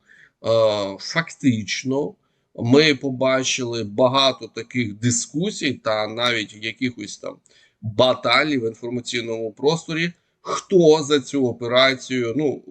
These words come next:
о, не просто відповідає, а хто, кому потрібно, е, дати Героя України і хто взагалі, е, повинен,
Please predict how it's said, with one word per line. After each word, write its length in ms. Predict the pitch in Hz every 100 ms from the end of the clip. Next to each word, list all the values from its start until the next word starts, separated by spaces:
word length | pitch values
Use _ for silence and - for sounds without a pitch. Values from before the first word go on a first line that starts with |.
| 98
о, 260 | 117 113
не 160 | 113 127
просто 360 | 120 175 - 123
відповідає, 840 | 117 - 117 117 110 101 95 95 -
а 240 | 110 98
хто, 440 | - - - 175
кому 380 | 147 160 165 147 - _ 135
потрібно, 580 | 135 135 151 131 131 117
е, 0 | _ _ - 110 113 107 104 101 104 101 98 98 95
дати 520 | 113 110 123 127 127
Героя 480 | 117 113 127 131 120
України 720 | 120 123 135 160 220 190 113
і 160 | 135 151
хто 300 | - 151 147
взагалі, 680 | 113 107 120 113 120 147 135 _ _ _
е, 340 | 101 107 104 101 90
повинен, 580 | 117 123 135 127 101